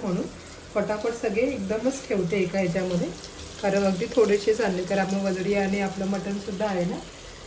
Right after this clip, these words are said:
तर म्हणून थोडेसेच आणले. तर हे छोटे छोटे पीस करण्यापेक्षा म्हटलं असे, अ, उभेच ठेवूया. खूप बारीक बारीक झाले असते ना, त्याच्यामुळे म्हटलं की अखंड ठेवूया,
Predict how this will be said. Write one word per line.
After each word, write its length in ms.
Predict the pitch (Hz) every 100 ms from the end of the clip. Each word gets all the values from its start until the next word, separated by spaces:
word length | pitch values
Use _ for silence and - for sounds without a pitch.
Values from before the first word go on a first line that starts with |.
| - -
तर 60 |
म्हणून 220 | 202 220
थोडेसेच 600 | 339 - 220 208 208 233 226
आणले. 300 | 180 165 233 - - - - - - - -
तर 40 |
हे 280 | 208 214 233
छोटे 380 | 226 - 226 233
छोटे 200 | 247 254
पीस 260 | 247 247 -
करण्यापेक्षा 500 | 233 240 240 - 240
म्हटलं 280 | 233 233 359 - - 202
असे, 360 | - 208 208
अ, 140 | 202 196 190 190 220
उभेच 400 | 190 220 233 -
ठेवूया. 340 | 220 190 208 339 - - - - - - - - - -
खूप 140 | 262
बारीक 360 | 240 208 220 208
बारीक 220 | 214 220
झाले 300 | 214 202 190
असते 240 | 185 -
ना, 100 | 196 285
त्याच्यामुळे 440 | 254 196 214 214 220
म्हटलं 320 | 220 208 214
की 140 | 262
अखंड 440 | 226 - 226 208 226
ठेवूया, 400 | 233 233 185